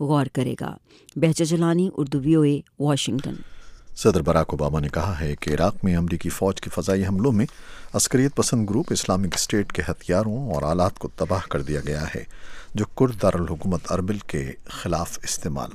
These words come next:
Speaker 2: ہو سکتے تھے۔ ہفتے کے روز وائٹ ہاؤس سے باتیں کرتے ہوئے صدر نے کہا کہ امریکی فوجیں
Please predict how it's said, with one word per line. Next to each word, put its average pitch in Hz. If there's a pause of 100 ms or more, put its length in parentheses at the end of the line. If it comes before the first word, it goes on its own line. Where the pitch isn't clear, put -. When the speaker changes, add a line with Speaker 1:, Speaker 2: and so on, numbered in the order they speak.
(120)
Speaker 2:
ہو 104
سکتے -
تھے۔ - (800)
ہفتے 147
کے 190
روز 131
وائٹ 107
ہاؤس 110
سے 110
باتیں 85
کرتے 95
ہوئے 98
صدر -
نے 90
کہا 90
کہ 92
امریکی 76
فوجیں 80